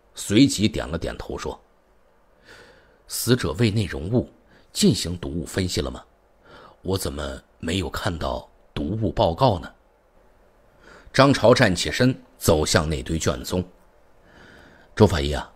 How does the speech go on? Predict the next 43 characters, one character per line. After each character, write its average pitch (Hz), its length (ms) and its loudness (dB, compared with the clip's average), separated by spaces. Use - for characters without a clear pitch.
当 120 200 4
时 107 160 2
做 127 180 6
了 82 100 0
毒 - 160 -8
物 78 140 -4
分 85 240 -2
析， - 220 -4
四 - 260 4
个 82 100 2
人 73 160 0
的 78 80 -2
都 123 220 4
做 98 220 4
了。 - 120 -6
我 87 120 4
记 85 160 4
得 69 320 2
当 104 180 4
初 - 180 -2
高 104 200 6
法 67 180 0
医 76 140 -4
说 92 200 0
过， 85 160 -6
四 - 300 2
个 95 100 2
人 82 140 2
的 82 80 2
状 85 260 2
态 64 360 -6
有 67 120 -2
些 - 160 0
怪 90 200 2
异， 64 200 -8
却 - 160 4
没 87 240 6
能 107 220 6
检 62 240 -4
测 73 220 -4
出 - 160 -6
毒 69 120 -6
物。 85 240 -4